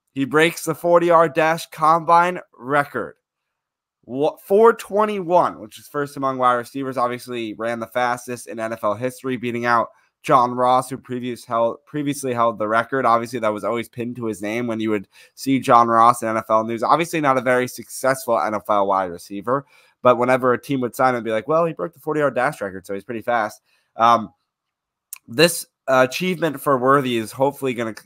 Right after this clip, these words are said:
you know, help him climb up draft boards. But again, how much does it really equate to how good he is on the field?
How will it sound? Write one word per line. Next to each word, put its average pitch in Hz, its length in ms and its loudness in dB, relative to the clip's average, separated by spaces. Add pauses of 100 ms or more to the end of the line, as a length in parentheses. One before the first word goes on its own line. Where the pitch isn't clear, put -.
(120)
you 117 160 -6
know, 104 140 2
help 117 220 2
him 113 160 -10
climb 117 280 2
up 107 160 -4
draft 113 360 0
boards. 113 240 -4
But 113 120 -10
again, 120 320 0 (480)
how 165 640 8
much 135 520 2 (120)
does 123 180 0
it 123 140 -8
really 131 540 -4 (440)
equate 127 680 -4
to 113 640 -4 (680)
how 127 280 4
good 127 180 -2
he 113 100 -4
is 104 100 -6
on 98 80 -4
the 92 80 -10
field? 67 320 -16